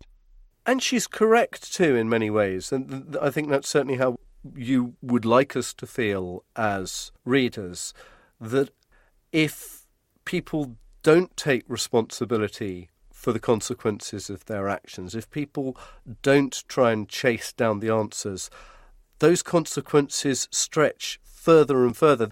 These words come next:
There's a sense of glass cracking as soon as the first death happens. It,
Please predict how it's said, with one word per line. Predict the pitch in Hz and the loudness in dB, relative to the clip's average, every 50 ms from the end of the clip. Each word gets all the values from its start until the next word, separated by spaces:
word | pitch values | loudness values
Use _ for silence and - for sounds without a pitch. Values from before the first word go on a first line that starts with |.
| - | 0
There's | - 151 135 143 | 0 0 0 0
a | 143 | 0
sense | - - 185 170 156 - - - - - | 4 6 6 6 6 4 -4 -4 2 4
of | 143 139 120 107 - - - _ _ - 120 101 _ - | 4 4 4 2 -4 -14 -18 _ _ -16 -16 -14 _ 0
glass | - 139 143 147 143 139 127 113 - - - - | 2 6 8 8 8 8 6 4 0 -4 -4 -6
cracking | - - - - 180 165 - - - 143 101 85 80 78 80 - _ _ _ _ - | -10 -2 4 4 4 4 4 0 -4 -2 -2 -4 -4 -12 -16 -18 _ _ _ _ 0
as | 131 123 120 | 0 0 0
soon | - - - 160 147 135 123 | 0 0 2 4 4 4 4
as | 113 104 - | 2 -2 -6
the | - - | -10 -12
first | - - 151 143 127 113 - - - - _ _ | -4 2 4 4 4 4 2 -4 -12 -14 _ _
death | - 135 120 110 - - | 0 0 0 0 -2 -6
happens. | 131 139 131 - - - 113 92 90 87 - | -6 -6 -6 -6 -8 -10 -8 -8 -8 -8 -8
It, | 131 123 - | -8 -8 -8